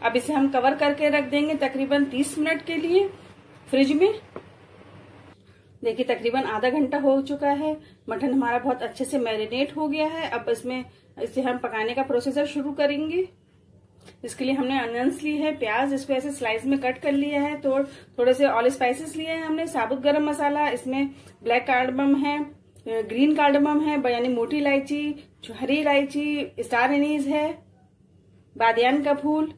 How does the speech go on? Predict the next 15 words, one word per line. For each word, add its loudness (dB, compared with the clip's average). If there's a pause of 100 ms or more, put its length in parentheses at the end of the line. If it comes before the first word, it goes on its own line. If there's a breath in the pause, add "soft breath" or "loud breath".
(380)
क्यूमन 2
सीड्स -4
है, -2 (100)
जीरा, -2 (1120 soft breath)
ब्लैक 2
पेपर 2
कॉर्न 2
है, 0
काली -2
मिर्च, 2
क्लोव्स 0
है, 2
लौंग, 0
मेस -2
है, -2